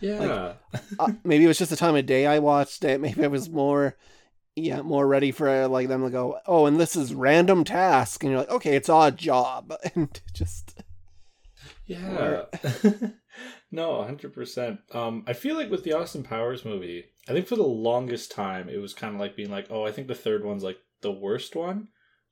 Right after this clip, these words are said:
Speaker 1: Um, but I think over time, um, given I don't have my, my finger on the pulse of the Austin Powers fan base as I once did, but I feel like it is,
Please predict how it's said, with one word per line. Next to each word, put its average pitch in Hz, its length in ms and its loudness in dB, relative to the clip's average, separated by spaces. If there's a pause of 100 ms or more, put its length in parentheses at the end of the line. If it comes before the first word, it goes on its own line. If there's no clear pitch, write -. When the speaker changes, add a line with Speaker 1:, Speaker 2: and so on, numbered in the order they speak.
Speaker 1:
Um, 104 380 -6
but 123 340 -2
I 127 120 -4
think 214 280 -2
over 123 300 0
time, 101 640 -6 (720)
um, 107 220 -6
given 117 260 2
I 104 100 -4
don't 120 260 -4
have 107 220 -4
my, 101 320 -8 (400)
my 104 180 -6
finger 107 500 -4
on 104 160 -6
the 101 60 -8
pulse - 580 -8
of 104 200 -10
the 104 100 -4
Austin 98 420 -8
Powers 95 480 -8
fan 101 320 -10
base 95 240 -10
as 101 120 -12
I 98 80 -6
once 95 380 -12
did, 90 380 -10 (420)
but 117 100 0
I 123 60 0
feel 196 200 2
like 202 160 0
it 131 140 -6
is, 123 340 -6